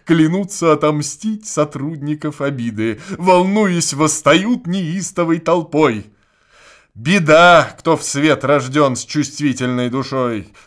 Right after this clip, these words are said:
кто тайно мог пленить красавиц нежной лирой, кто смело просвистал шутливою сатирой, кто выражается правдивым языком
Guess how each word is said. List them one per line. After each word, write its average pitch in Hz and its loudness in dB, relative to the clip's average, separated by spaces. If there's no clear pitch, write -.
кто 165 2
тайно 170 4
мог 156 2
пленить 165 -2
красавиц 151 2
нежной 147 -2
лирой, 139 0
кто 180 0
смело 196 2
просвистал 175 0
шутливою 170 -2
сатирой, 160 0
кто 220 2
выражается 185 0
правдивым 151 -6
языком 104 -10